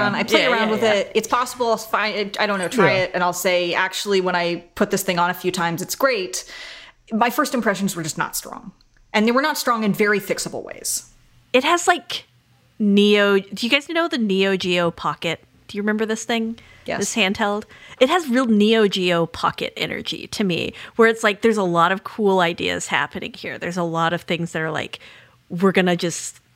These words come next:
Speaker 3: th-, take for granted ten years from now. But there's also a reason that most of people don't know what a Neo Geo Pocket is. I think
Speaker 1: Oh,
Speaker 3: the
Speaker 1: this
Speaker 3: same,
Speaker 1: are,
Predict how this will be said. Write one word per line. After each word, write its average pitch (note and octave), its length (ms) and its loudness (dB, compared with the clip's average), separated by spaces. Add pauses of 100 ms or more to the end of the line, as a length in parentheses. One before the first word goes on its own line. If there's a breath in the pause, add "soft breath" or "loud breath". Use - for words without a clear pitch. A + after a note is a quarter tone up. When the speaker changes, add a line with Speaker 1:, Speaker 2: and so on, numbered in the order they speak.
Speaker 3:
th-, - 140 -20 (140)
take F#3+ 240 0
for F#3+ 120 -2
granted D#3 540 -8
ten F3 220 -2
years E3 260 -4
from E3 140 -4
now. C3+ 300 -2 (720 loud breath)
But G#3 120 4
there's F#3+ 160 4
also F3+ 260 2
a F#3+ 60 4
reason F3+ 400 2
that E3+ 260 0
most F3 540 0
of A3+ 120 4
people A3+ 300 2
don't G#3+ 200 2
know G#3+ 100 4
what G#3+ 100 2
a G3+ 60 0
Neo G#3 240 4
Geo F#3+ 240 2
Pocket A#3 360 -2
is. D4 380 -4 (480 loud breath)
I F#3+ 60 0
think F#3 140 6
Speaker 1:
Oh, E3 40 6
Speaker 3:
the D#3 60 6
Speaker 1:
this E3+ 140 2
Speaker 3:
same, A#3+ 180 2
Speaker 1:
are, F3+ 280 2